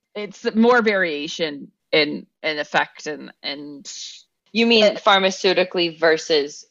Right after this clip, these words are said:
Speaker 2: like, a homegrown produced edible?
Speaker 1: And, and
Speaker 2: Okay.
Speaker 1: especially 'cause I am also using my own pot. If you're using commercially available cannabis, you're gonna have those numbers to compare, like, to be able to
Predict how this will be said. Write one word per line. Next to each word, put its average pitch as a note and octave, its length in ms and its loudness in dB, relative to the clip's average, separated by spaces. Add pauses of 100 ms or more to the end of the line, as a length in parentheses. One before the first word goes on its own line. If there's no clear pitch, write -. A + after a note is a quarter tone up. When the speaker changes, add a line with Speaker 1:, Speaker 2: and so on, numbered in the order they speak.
(160)
Speaker 2:
like, D#3+ 220 2
a E3 100 6
homegrown D3 1300 0 (160)
produced E3 460 -6
edible? D3+ 580 -2 (100)
Speaker 1:
And, F3+ 120 0
and - 100 -2
Speaker 2:
Okay. F#3 100 2
Speaker 1:
especially G3 360 0
'cause F3+ 140 0
I D#3+ 100 4
am D3+ 320 0 (120)
also D3 300 0
using C#3+ 300 -2
my C#3 140 -10
own D3 160 -12
pot. A#3 400 4 (240)
If E3+ 120 -4
you're F#3 80 2
using E3+ 340 -4
commercially E3+ 540 -2
available G#3 540 0
cannabis, F3+ 540 0
you're F3 140 2
gonna F3 340 2 (100)
have A3 360 4
those E3+ 260 2
numbers F3+ 640 -2
to E3+ 140 -6
compare, D#3+ 460 -4
like, D3 220 -2
to - 100 -20
be D#3+ 140 0
able E3 180 0
to C#3+ 320 -8